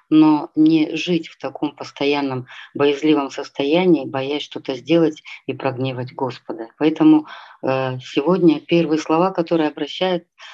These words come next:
ангел к, э, слушающим, это: «Не бойтесь». Эти слова говорят о том, что теперь, с-, после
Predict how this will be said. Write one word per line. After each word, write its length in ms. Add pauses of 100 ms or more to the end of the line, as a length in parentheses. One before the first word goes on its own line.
(140)
ангел 440
к, 120 (100)
э, 340
слушающим, 800
это: 340 (280)
«Не 140
бойтесь». 560 (460)
Эти 180
слова 340
говорят 420
о 60
том, 280
что 240
теперь, 500 (240)
с-, 600
после 580